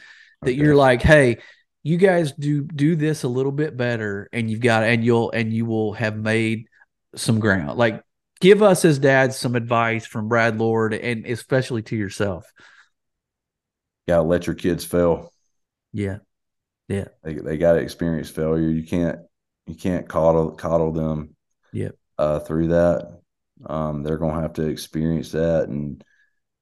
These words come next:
Speaker 2: um, they gonna ha-, you can't control their emotions.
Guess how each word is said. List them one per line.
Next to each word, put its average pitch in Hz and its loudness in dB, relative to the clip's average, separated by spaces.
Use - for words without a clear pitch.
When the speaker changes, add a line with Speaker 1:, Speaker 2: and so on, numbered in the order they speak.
Speaker 2:
um, 73 -6
they 82 -4
gonna 87 -2
ha-, - -10
you 76 -8
can't - -4
control 78 -2
their 78 0
emotions. 78 -4